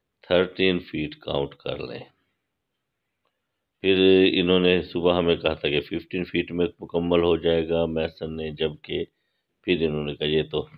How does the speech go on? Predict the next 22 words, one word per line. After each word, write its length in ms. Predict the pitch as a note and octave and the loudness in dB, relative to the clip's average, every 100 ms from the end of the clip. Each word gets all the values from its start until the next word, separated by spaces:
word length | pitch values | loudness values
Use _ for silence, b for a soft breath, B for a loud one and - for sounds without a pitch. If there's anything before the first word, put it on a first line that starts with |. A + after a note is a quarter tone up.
| - | -6
कम 240 | D#2 E2+ E2+ | -4 -2 -4
है, 180 | D#2+ | -4
ट्वेंटी 440 | D#2 D#2+ D#2 D#2 D#2 | -4 -2 -2 -2 -10
फीट, 360 | - D2+ D2 _ _ _ _ _ _ _ _ _ _ _ _ _ _ _ _ _ - | -8 -10 -10 _ _ _ _ _ _ _ _ _ _ _ _ _ _ _ _ _ 2
ट्वेंटी 400 | F#2 F2+ G2+ F#2+ | 2 2 0 -4
स्क्वायर 360 | - F2 E2+ | 0 4 4
फीट 300 | E2 E2+ - | 2 -4 -4
बजरी 440 | D2 E2+ D#2+ E2 E2 F2 | 2 2 2 0 0 4
और 260 | F2 E2+ D#2 | 6 6 2
मंगा 380 | D2+ C#2+ D2 | 0 2 2
दें।" 440 | C2+ D2+ D2+ C#2 B1+ | 2 -2 -4 -4 -10
तो 380 | - D2+ C#2+ - | -10 -6 -6 -6
फिर 200 | D#2 D2 | -6 -6
इस 180 | D#2 - | -8 -4
तरह 180 | D#2 D2+ | -2 0
से 180 | D#2+ | 0
टोटल 400 | D#2+ D#2+ D#2 E2 | -2 0 0 0
हमने 400 | D#2 D#2 D2 E2 G2 _ _ _ _ _ _ _ | -2 -4 -4 -4 -6 _ _ _ _ _ _ _
थर्टी 340 | F#2+ F#2 - F2 | 0 0 0 -4
थ्री 380 | - F2 F#2+ | -4 0 0
स्क्वायर 460 | F#2 - - D2+ D2 | 0 -6 -4 0 0
फीट 400 | - D2+ D#2 D#2 | -2 -6 -6 -6